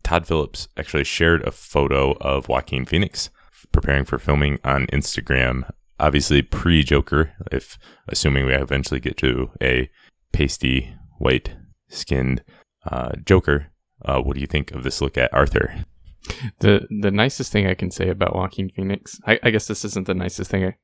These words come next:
Speaker 2: I can say. The nicest way I can put this is that
Speaker 1: <laughs> Where's this going?
Speaker 2: he, he does a very, very convincing job of looking like a person that I don't think I would want to, like, have approach me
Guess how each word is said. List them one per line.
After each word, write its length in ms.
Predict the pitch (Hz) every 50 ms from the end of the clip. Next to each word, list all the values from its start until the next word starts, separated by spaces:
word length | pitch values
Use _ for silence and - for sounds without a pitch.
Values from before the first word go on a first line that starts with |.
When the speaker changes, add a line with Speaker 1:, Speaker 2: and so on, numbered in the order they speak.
| _ _ _ _ _ _ -
Speaker 2:
I 100 | - 101
can 140 | - 95
say. 160 | 95 - 95 87
The 140 | - 104
nicest 300 | 98 117 139 - 151 135
way 120 | 131 117 104
I 40 | 98
can 100 | 101 95
put 160 | - 101 -
this 180 | 98 92 -
is 100 | 104 92
that 220 | - 101 92 - - -
Speaker 1:
<laughs> 60 | - -
Where's 200 | - - - -
this 260 | - - - - -
going? 400 | - - 95 87 85 73 80 80 - _ _
Speaker 2:
he, 360 | - - - - - - -
he 340 | - - - - - 156 160
does 400 | 139 151 143 131 127 127 117 - - -
a 160 | 107 98 92 92 95 - _
very, 480 | - 110 117 120 120 120 117 113 107 - -
very 400 | 117 104 107 101 104 104 104 104
convincing 560 | - 101 95 92 98 95 95 - - 95 92
job 380 | - 87 90 95 101 107 101 - - -
of 280 | - 92 87 85 - - _ _
looking 360 | 107 98 98 104 - 135 127
like 180 | 117 110 104 -
a 40 | 98
person 440 | - 104 101 - - 113 107 101 95
that 240 | 95 90 - - - _ _ _ _ _ _ -
I 100 | 110 101
don't 200 | 104 101 98 -
think 140 | 104 98
I 80 | 104 95
would 120 | 95 92
want 180 | 95 95 90 -
to, 140 | - - 98
like, 380 | 92 90 87 85 - - - _ _
have 280 | - - - 92 92 95
approach 440 | 87 - - - 95 90 - - -
me 260 | 92 87 90 104 -